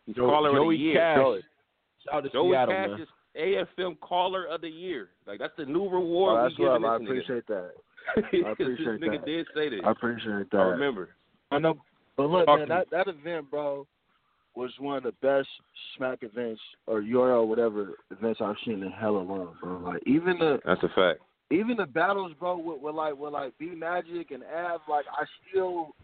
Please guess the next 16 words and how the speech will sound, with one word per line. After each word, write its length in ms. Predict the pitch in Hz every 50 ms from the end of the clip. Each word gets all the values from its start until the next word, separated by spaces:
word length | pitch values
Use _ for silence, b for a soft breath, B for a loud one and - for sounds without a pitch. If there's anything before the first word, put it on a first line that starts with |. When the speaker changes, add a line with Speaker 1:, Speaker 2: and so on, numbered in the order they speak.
| b b b b b
Speaker 3:
I 80 | - 127 135 -
still 180 | - 190 175
got 240 | 160 - 165 165 165 -
some 100 | 180 170
like 160 | 160 151 151 131
enjoyment 520 | 123 110 - - 151 160 165 160 151 147 147
out 140 | 139 131
of 60 | 131 120
this 100 | 123 - -
shit, 180 | 156 135 107 -
bro, 180 | 120 127 131
'cause 200 | 127 - 127 117 110 127
the 40 | 131
nigga 280 | 139 151 151 127 110 - -
Av 260 | - 160 175 175 160 156
was 120 | 151